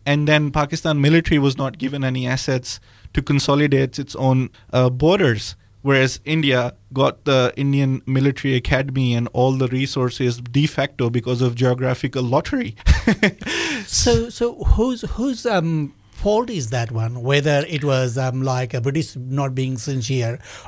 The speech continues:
Speaker 2: or Indian playing a different role at the time of independence, or the Pakistan couldn't claim, what has actually happened?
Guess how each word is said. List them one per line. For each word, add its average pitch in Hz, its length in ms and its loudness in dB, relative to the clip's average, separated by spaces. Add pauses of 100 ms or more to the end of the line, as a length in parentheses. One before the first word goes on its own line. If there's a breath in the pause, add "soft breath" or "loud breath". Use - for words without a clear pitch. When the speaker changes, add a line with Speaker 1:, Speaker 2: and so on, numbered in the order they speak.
Speaker 2:
or 143 280 2
Indian 143 420 0
playing 135 320 -2
a 131 80 0
different 120 460 -2
role 135 260 0
at 135 140 -6
the 127 100 0
time 127 360 -4
of 143 60 -12
independence, 127 680 -4 (160)
or 175 180 4
the 143 120 -4
Pakistan 147 480 -4
couldn't 156 320 0
claim, 131 440 -2 (240 soft breath)
what 175 200 0
has 156 180 -8
actually 123 380 -6
happened? 110 440 -6